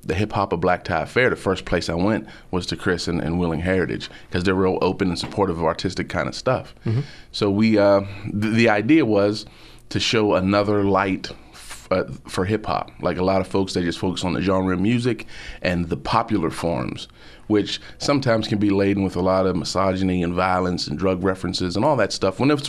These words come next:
Speaker 2: Sure.
Speaker 1: a reflection of the real life, then, I mean, I understand why it's there.
Speaker 2: Mm-hmm.
Speaker 1: But we just wanted to show you that there's more to it than just that, than just the stuff that you hear, uh, on, on the radio and you see on T V.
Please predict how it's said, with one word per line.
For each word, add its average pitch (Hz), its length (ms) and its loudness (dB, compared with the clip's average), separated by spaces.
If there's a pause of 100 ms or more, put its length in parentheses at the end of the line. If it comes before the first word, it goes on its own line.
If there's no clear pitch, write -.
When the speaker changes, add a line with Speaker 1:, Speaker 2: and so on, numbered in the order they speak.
Speaker 2:
Sure. 120 140 2
Speaker 1:
a 101 60 4
reflection 131 460 2
of 107 100 0
the 107 80 2
real 110 200 6
life, 107 340 4
then, 98 200 0
I - 60 2
mean, 95 200 2
I 95 60 2
understand 92 380 -2
why 73 120 0
it's - 120 -8
there. - 300 0
Speaker 2:
Mm-hmm. 113 260 0 (240)
Speaker 1:
But 104 80 0
we 113 100 2
just 113 120 0
wanted 107 220 2
to 92 80 0
show - 160 2
you 101 80 4
that 87 120 0
there's 98 160 -4
more 101 280 2
to - 320 2
it - 100 -4 (520)
than 90 180 0
just 87 280 0
that, 90 240 0
than 90 120 -2
just 85 200 -4
the 78 80 -8
stuff - 220 -4
that - 160 -6
you 82 80 -4
hear, 78 300 -2 (460)
uh, 82 100 0
on, 87 280 -2
on 85 100 -2
the 60 80 -2
radio 78 460 -2
and 58 140 -6
you - 80 -8
see 92 220 -2
on 85 140 -4
T 90 240 -2
V. 57 240 -4